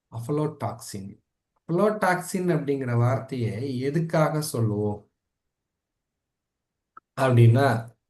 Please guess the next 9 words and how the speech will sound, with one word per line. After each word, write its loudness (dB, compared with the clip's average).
நிலக்கடலை, 4
அஃபலோடாக்சின் 4
ஒரு 2
இடத்துல 2
மட்டும் -2
இல்ல, -4
நிறைய 4
இடத்துல 2
இருக்கு. -2